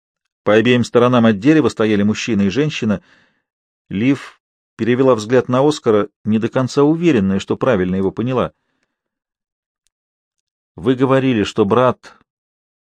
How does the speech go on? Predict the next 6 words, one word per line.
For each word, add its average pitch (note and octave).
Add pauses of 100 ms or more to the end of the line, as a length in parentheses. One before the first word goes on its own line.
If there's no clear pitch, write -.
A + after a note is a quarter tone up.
(100)
нацарапал A2
буквы A2+
на A#2+
зёрнышках», — A2
произнёс G2
Оскар. -